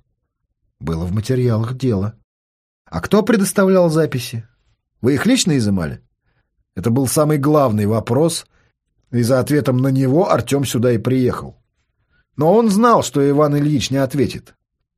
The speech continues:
И он не ответил. «Я не обязан отчитываться перед уголовниками», заявил он. «Вы убили человека. И очень плохо, что вы до сих пор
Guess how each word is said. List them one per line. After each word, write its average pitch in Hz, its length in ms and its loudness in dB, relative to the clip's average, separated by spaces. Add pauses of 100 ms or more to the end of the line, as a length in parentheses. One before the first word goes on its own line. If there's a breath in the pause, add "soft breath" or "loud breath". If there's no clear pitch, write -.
(120)
И 135 120 0
он 160 200 2
не 156 160 0
ответил. 120 600 -4 (720)
«Я 73 380 -8 (120)
не 69 160 -12
обязан 82 420 -4
отчитываться - 880 -10 (380)
перед 73 220 -10
уголовниками», 60 720 -12 (480)
заявил 135 520 0
он. 90 220 -4 (880)
«Вы 95 280 -6
убили 78 400 -10
человека. 65 680 -12 (480)
И 107 100 -4
очень 104 320 -6
плохо, 110 440 -4
что - 180 -12
вы 76 100 -8
до 71 220 -8
сих - 240 -10
пор 98 280 -8